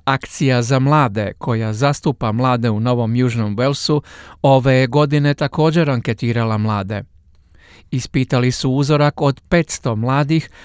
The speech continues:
u dobi između dvanaest i dvadeset pet godina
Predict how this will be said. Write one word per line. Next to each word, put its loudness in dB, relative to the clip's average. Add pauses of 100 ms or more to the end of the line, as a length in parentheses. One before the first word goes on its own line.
(140)
u 2
dobi 2
između 0
dvanaest 0
i 0
dvadeset -2 (160)
pet 0
godina 0